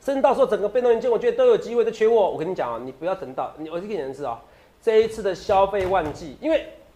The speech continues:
疫情十一月出来了，你不可能十一月打到疫苗的。我跟你讲一个简单的，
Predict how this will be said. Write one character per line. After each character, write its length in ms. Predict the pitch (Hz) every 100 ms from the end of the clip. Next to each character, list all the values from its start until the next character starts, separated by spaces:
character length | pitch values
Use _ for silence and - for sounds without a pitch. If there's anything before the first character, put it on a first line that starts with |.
| _ _
疫 220 | 311 330
情 340 | 226 - 175 175 -
十 200 | - 240
一 100 | 269
月 140 | 277
出 180 | - 226
来 140 | 175
了， 180 | 139 117 - - _ -
你 100 | 170
不 100 | 220
可 60 | 233
能 60 |
十 220 | 226 - 214
一 60 |
月 140 | 247 240
打 140 | 151
到 80 | 180
疫 140 | 214
苗 240 | 170 131 127
的。 100 | 131
我 120 | 185
跟 100 | 240
你 60 |
讲 120 | - 170
一 40 |
个 80 | 180
简 180 | 180 151
单 100 | 143
的， 280 | 147 135